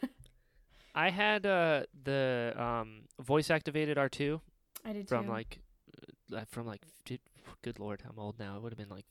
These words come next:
Speaker 2: fifteen years ago almost. The original one
Speaker 1: Oh.
Speaker 2: that came out, like,
Speaker 1: I probably didn't have the original one.
Speaker 2: Yeah, eh, so I had that. Uh, I had to, like, mow lawns for, like, months to
Speaker 1: Aw.
Speaker 2: afford it. It was, like, a hundred dollars. And I was like, "I just want this R two."
Speaker 1: I
Speaker 2: And he's,
Speaker 1: know.
Speaker 2: You say, 'Hey, R two,' and he looks over and,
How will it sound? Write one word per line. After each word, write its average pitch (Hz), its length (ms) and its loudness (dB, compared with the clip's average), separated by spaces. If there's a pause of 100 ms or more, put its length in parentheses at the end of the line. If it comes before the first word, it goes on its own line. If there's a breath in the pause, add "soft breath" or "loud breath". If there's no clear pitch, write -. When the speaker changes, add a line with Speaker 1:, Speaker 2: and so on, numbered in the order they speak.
Speaker 2:
fifteen 127 640 -14
years 117 240 -10
ago 151 200 -6
almost. 156 480 -6 (100)
The 143 140 8
original 131 440 6
one 104 160 -4 (120)
Speaker 1:
Oh. 214 60 0
Speaker 2:
that 185 120 2
came 117 180 -2
out, 110 180 0
like, 117 260 -2
Speaker 1:
I 220 80 0
probably 196 220 -2
didn't 196 160 -8
have 196 120 -8
the - 120 -12
original - 300 -16
one. 202 200 -10 (460 soft breath)
Speaker 2:
Yeah, 104 340 -2 (160)
eh, 113 300 -4
so 127 180 6
I 120 120 6
had 113 200 2
that. 107 280 -2
Uh, 110 340 0
I 117 60 -4
had 143 100 -2
to, 185 80 2
like, 143 160 0
mow 110 220 0
lawns 98 520 -4
for, 101 120 -8
like, 95 140 -10 (640)
months 101 360 -4 (180)
to 110 80 -4
Speaker 1:
Aw. 101 220 -8
Speaker 2:
afford 101 260 -6
it. - 200 -6
It 139 60 6
was, 143 80 4
like, 143 140 2
a 151 60 6
hundred 156 260 0
dollars. 147 320 0
And 139 80 0
I - 20 2
was 143 60 2
like, - 200 -2
"I 240 60 4
just 262 220 0
want 262 180 2
this 262 200 4
R 240 140 6
two." 269 340 2
Speaker 1:
I 262 40 2
Speaker 2:
And 208 80 0
he's, 247 240 2
Speaker 1:
know. 190 60 -8
Speaker 2:
You 233 100 8
say, 262 220 6
'Hey, 233 240 8
R 226 140 8
two,' 254 180 2
and 254 80 2
he 220 80 -4
looks 226 200 0
over 220 180 2
and, 190 100 -2